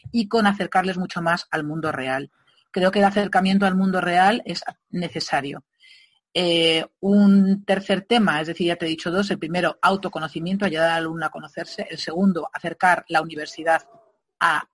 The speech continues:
la empresa, a las organizaciones, etcétera. El tercero es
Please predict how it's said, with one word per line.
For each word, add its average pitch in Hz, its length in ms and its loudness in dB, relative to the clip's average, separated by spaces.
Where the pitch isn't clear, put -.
la 190 160 2
empresa, 175 420 -2
a - 20 -4
las 160 160 -6
organizaciones, 180 800 -4
etcétera. 180 460 -10
El 196 140 -2
tercero 240 460 4
es 262 280 0